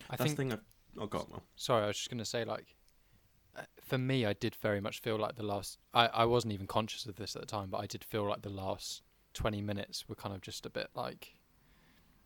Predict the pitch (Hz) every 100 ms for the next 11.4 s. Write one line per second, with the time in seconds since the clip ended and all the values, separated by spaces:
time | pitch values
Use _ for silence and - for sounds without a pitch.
0 | - - 104 101 101 98 - 110 98 -
1 | - - 107 98 113 107 - - 110 -
2 | - _ _ - - - _ 117 101 101
3 | 101 104 - - - _ - 123 127 110
4 | - 120 113 - - _ - - - 104
5 | 101 107 101 107 101 98 95 - 113 113
6 | - 113 101 104 - - 101 101 95 -
7 | 127 107 98 95 - 117 107 110 113 113
8 | - 104 98 - 104 95 98 - - 101
9 | 104 101 107 101 104 98 98 101 107 -
10 | 104 95 - 104 107 - _ - - -
11 | - 110 107